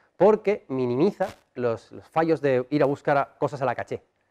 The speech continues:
Si tú tienes todos los componentes colocados correctamente en memoria, no hace falta ir dando saltos por memoria, que es costosísimo, sino que puedes ir recorriéndolos uno en uno, ¿vale? Nosotros esa parte nos da igual. <laughs> Lo que queríamos era que el código no fuera fácil de, de, de controlar.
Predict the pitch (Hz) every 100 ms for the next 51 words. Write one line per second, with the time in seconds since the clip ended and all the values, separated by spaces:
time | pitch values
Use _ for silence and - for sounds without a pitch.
0 | _ 131 147 139 - 143 - 135 127 160
1 | 139 117 104 101 120 123 131 139 139 139
2 | 143 156 185 180 - _ _ _ _ 127
3 | 131 - - 143 131 135 131 131 165 156
4 | - - 117 139 185 160 185 113 - 110
5 | 120 170 170 165 208 110 101 98 107 -
6 | 117 113 104 110 120 127 113 98 98 101
7 | - 170 _ _ _ _ _ _ _ _
8 | - 135 160 151 156 147 175 190 190 _
9 | _ 131 117 101 90 _ 131 - 139 131
10 | 143 147 160 135 123 156 143 127 120 131
11 | 120 117 110 101 107 107 95 92 _ _
12 | _ 110 110 101 98 95